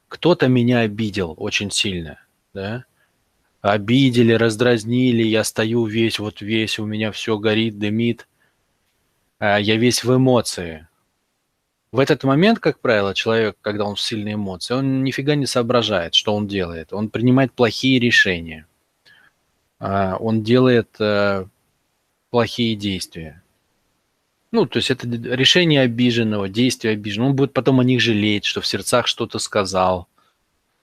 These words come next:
там, что он не это имел в виду, что он там хотел сказать другое, потом пойдёт извиняться, его ещё, не дай бог, не простит, потому что с другой стороны такой же, ну и так далее, да?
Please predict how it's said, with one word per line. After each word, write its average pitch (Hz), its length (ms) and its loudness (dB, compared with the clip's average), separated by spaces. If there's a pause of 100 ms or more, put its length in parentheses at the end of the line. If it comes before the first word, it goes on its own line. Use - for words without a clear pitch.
(180)
там, 95 160 -8
что 104 280 -4
он 107 180 -2
не 120 140 4
это 120 240 2
имел 113 220 2
в 101 60 -4
виду, 101 460 -4
что 104 300 -4
он 107 180 -4 (340)
там 98 360 -4
хотел 117 320 -2
сказать 110 360 0
другое, 104 460 0
потом 113 300 -2
пойдёт 113 300 -2
извиняться, 104 720 0
его 117 120 2
ещё, 113 200 0
не 113 80 0
дай 113 140 4
бог, 104 240 -6
не 113 80 -2
простит, 107 540 -2
потому 104 220 -10
что 98 80 -8
с 98 40 -14
другой 107 240 -2
стороны 98 320 -6
такой 98 360 -8
же, 95 120 -10
ну 120 100 0
и 143 40 -2
так 180 180 2
далее, 131 320 4
да? 131 240 -2